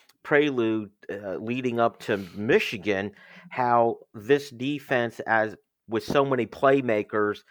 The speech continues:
at the very least has a puncher's chance against a Michigan, against an Ohio State. But I also, I wanna talk about a few other guys, uh, Dustin. One of them is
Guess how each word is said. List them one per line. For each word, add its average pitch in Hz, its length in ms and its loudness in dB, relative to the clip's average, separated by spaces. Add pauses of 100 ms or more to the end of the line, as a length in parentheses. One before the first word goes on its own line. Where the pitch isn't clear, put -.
(140)
at 131 120 0
the 131 80 -4
very 143 300 2
least 131 280 -4
has 110 220 -2
a 101 60 -2
puncher's 135 600 -2
chance 139 640 0
against 123 460 0
a 117 60 -2
Michigan, 110 580 -2 (280)
against 117 500 0
an 107 120 -2
Ohio 98 520 0
State. 107 480 2 (460)
But 139 100 2
I 147 60 8
also, 208 340 -2
I 147 60 2
wanna 190 240 -2
talk 160 320 2
about 135 200 4
a 113 40 -4
few 139 440 -8
other 135 220 4
guys, 101 480 0
uh, 104 140 4
Dustin. 104 500 -4
One 190 200 2
of 214 100 -2
them 135 160 0
is 117 180 -2